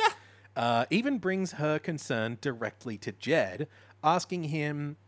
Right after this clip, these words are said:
Speaker 2: you know, "Did you, did you kiss everybody or, or just lots of people, you know?
Speaker 1: Yeah.
Speaker 2: Wha-, what the fuck's <laughs> going on? I thought this was a you and me type of situation."
Speaker 1: Right, right.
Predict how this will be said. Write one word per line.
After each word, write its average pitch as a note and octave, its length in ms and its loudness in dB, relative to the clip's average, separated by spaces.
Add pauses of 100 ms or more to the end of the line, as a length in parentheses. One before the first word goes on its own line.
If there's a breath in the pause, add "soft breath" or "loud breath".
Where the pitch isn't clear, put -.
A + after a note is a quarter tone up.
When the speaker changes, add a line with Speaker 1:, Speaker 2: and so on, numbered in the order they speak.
(400)
Speaker 2:
you D3 140 -4
know, A2+ 320 -4
"Did E3 180 -4
you, G3 180 -4
did E3+ 220 -4
you G#3 80 -2
kiss - 240 0
everybody A3+ 560 4
or, D#3 240 2
or D#3 160 0
just C#3 180 0
lots C#3 260 4
of C3 80 -8
people, A2 460 -8
you A#2+ 120 -2
know? F#3+ 240 4
Speaker 1:
Yeah. B2+ 260 6
Speaker 2:
Wha-, F#3+ 240 2
what G3+ 160 6
the G3 80 8
fuck's - 320 4
<laughs> - 0 -
going G#3 240 10
on? E3+ 160 6
I A2 80 0
thought F3+ 180 0
this F3 140 0
was E3+ 140 -2
a D#3 40 -6
you F#3 180 2
and F#3 100 2
me A3 140 6
type C#3 200 4
of B2 80 2
situation." A2 480 2
Speaker 1:
Right, F2+ 140 0
right. A#1+ 100 -10